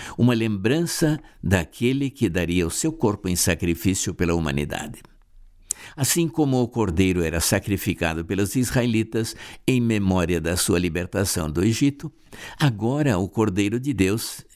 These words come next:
que é Jesus Cristo, seria crucificado para libertar-nos do pecado. E a ceia seria um memorial celebrado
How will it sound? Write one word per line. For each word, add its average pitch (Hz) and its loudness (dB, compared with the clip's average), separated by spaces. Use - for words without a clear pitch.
que 98 0
é 90 2
Jesus 104 0
Cristo, 98 -2
seria 156 2
crucificado 127 0
para 98 2
libertar-nos 110 2
do 92 2
pecado. - -6
E 101 2
a 95 2
ceia 95 0
seria 90 0
um 87 -2
memorial 92 -2
celebrado 98 -2